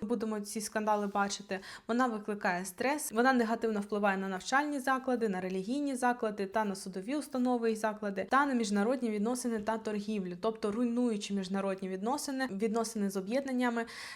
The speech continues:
та, е, торгівлю з іншими країнами. Це негативний такий період. Наступна небесна подія — це буде подія повного місяця від дванадцятого травня.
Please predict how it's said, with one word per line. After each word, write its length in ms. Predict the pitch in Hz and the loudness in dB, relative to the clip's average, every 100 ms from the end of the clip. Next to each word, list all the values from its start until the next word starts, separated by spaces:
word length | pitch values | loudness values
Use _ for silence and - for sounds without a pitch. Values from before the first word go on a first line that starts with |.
| - | 0
та, 340 | - 254 285 269 | 6 8 8 4
е, 160 | 220 208 | 0 0
торгівлю 680 | 214 208 208 240 240 233 | 0 0 0 0 2 2
з 120 | 208 - | 0 -6
іншими 580 | 214 208 202 208 202 202 | -2 0 2 2 0 -2
країнами. 680 | - 208 190 180 170 165 170 - _ _ _ _ _ _ _ _ - | -2 0 0 -2 -4 -8 -10 -16 _ _ _ _ _ _ _ _ -4
Це 240 | - 240 233 | 2 2 2
негативний 640 | 220 247 214 208 208 202 | 0 0 0 -2 -2 -2
такий 280 | 196 185 196 | -2 -6 -8
період. 420 | 190 190 180 175 - - - - - | -4 -6 -4 -8 -10 -14 -12 -10 -2
Наступна 400 | 220 330 311 294 | 0 0 2 2
небесна 380 | 277 254 247 233 | 2 2 2 0
подія — 480 | 233 208 247 240 | 0 2 4 4
це 380 | 208 - 220 214 | 2 0 0 2
буде 280 | 196 214 208 | 0 0 -2
подія 480 | 202 214 202 214 202 | -2 -2 -2 0 0
повного 500 | 196 214 202 196 185 | 2 2 4 0 -2
місяця 640 | 196 269 - 277 285 277 262 | -2 -2 -4 0 6 6 6
від 120 | 220 | 0
дванадцятого 640 | 208 202 196 196 196 180 180 | 0 0 0 -2 -4 -4 -4
травня. 540 | - 226 277 277 285 | 2 4 4 2 -2